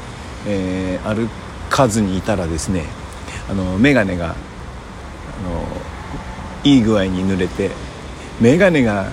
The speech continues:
雨粒で濡れるとなんか、あれじゃない？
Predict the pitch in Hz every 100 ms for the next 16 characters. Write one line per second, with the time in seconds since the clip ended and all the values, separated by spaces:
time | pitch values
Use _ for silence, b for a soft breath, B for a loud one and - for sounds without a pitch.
0 | - 117 117 120 123 117 120 113 113 104
1 | - 95 95 107 160 123 - - - B
2 | B B - - 110 113 107